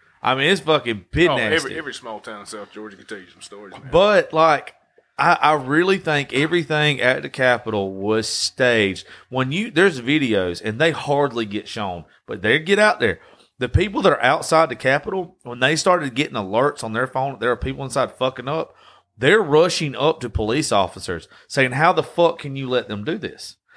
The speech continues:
Speaker 1: How can you let these people inside do this?"
Speaker 2: There, there were people trying to stop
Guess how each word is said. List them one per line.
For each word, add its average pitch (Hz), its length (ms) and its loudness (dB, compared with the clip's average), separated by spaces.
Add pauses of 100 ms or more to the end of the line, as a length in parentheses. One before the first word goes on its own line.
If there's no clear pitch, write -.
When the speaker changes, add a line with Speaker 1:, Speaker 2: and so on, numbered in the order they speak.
(140)
Speaker 1:
How 160 240 4
can 202 200 -2
you 214 120 2
let 202 180 4
these 170 160 -2
people 165 360 0
inside 156 720 0
do 233 220 0
this?" 143 380 -8
Speaker 2:
There, 170 180 -8
there 170 140 -8
were 165 100 -10
people 139 320 -14
trying 135 260 -6
to - 80 -16
stop - 540 -6